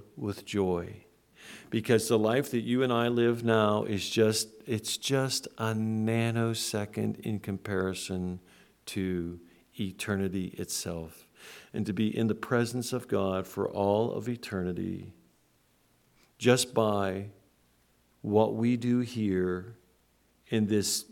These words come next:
just this, this minuscule of amount of time, by recognizing what Christ has done for us on the cross after he came to earth two thousand years ago,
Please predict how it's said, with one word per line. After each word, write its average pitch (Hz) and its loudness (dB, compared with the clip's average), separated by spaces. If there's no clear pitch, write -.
just 127 0
this, 110 0
this 120 2
minuscule 135 6
of 104 2
amount 110 4
of 110 -4
time, 104 -8
by 120 8
recognizing 117 4
what 98 2
Christ 113 2
has 98 -4
done 104 0
for 101 -4
us 98 -4
on 101 -2
the 104 -2
cross 87 -4
after 98 -4
he 101 -4
came 104 -4
to 95 -4
earth 90 -4
two 113 -6
thousand 98 -4
years 98 -4
ago, 87 -6